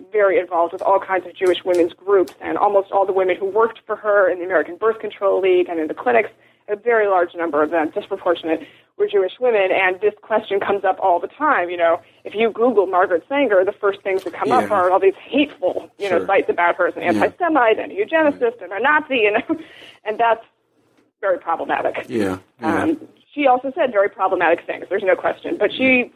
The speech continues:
Speaker 1: certainly, I think, can best be categorized as a positive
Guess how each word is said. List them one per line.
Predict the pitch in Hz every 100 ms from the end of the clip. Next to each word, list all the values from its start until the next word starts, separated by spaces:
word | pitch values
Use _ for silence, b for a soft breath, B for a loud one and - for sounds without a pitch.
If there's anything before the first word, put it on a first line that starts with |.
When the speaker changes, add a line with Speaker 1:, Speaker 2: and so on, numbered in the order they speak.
| -
Speaker 1:
certainly, | 214 175 180 185 180 - _ _
I | 190
think, | 190
can | 185
best | 196 185
be | 185
categorized | - 190 170 165 165 160 180
as | 175
a |
positive | - 214 202 - 190